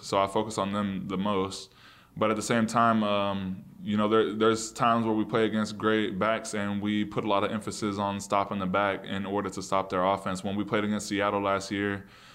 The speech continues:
um, their running back was, was playing really well. And that's something that we talked about as a defense, is making sure that we stopped that running back,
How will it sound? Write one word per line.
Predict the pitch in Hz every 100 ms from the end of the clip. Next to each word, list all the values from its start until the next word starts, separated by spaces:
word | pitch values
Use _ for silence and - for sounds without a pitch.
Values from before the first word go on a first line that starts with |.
| - -
um, | 98 98 98 95 92
their | 104 104
running | 104 101
back | 101 98
was, | 101 98 95
was | 98 98 98 95 95
playing | - 104
really | 101 101 98
well. | 101 107 110 113 - - - -
And | 95 101
that's | 98
something | 107 107 101
that | 101
we | 101
talked | 104 101
about | 98 98
as | 98
a |
defense, | 92 104 104 95 92
is | 90 90
making | 95 92 95
sure | 101
that | 98
we | 92
stopped | 92 104 98 95 - -
that | 92 87
running | 95 107 98
back, | 92 92 92